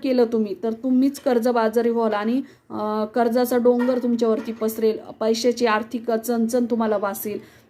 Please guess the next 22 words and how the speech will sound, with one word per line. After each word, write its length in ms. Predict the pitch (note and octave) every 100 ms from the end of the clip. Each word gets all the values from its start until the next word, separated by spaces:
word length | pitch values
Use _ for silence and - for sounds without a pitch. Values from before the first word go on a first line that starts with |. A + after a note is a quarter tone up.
| _
त्यामुळे 400 | A#3+ A#3 A#3+ A#3+ - A3 B3+
किंवा 200 | B3 A#3+
अनेक 360 | A#3 B3+ B3+
प्रकारचे 400 | B3+ A#3+ A#3 A3+
आजार 320 | A#3 A3 B3 B3
तुम्हाला 340 | B3 A#3+ A3+
जडू 260 | A3 G#3+ A3
शकतात. 400 | A3 F#3+ G3+ F#3+ - - _
त्यामुळे 460 | A#3+ A#3+ A#3+ B3 C#4
मीठ 420 | A#3+ B3 C#4 C#4
हे 180 | C4 B3+ B3+
कधीही 400 | B3 B3+ B3 C#4+
कुणाला 380 | C#4 C4+ C4 A#3+
द्यायचं 420 | A#3+ A#3+ A#3 C4
पण 160 | C4
नाही 260 | B3+ B3+ D4 - - -
आणि 160 | A3 A3
कधी 200 | A#3+ A#3+
कुणाकडून 520 | A#3 A#3 A3+ A#3 A#3+
घ्यायचं 400 | B3 B3 A3+ A#3+
पण 160 | A3+ G3+
नसतं. 400 | F#3+ F#3 -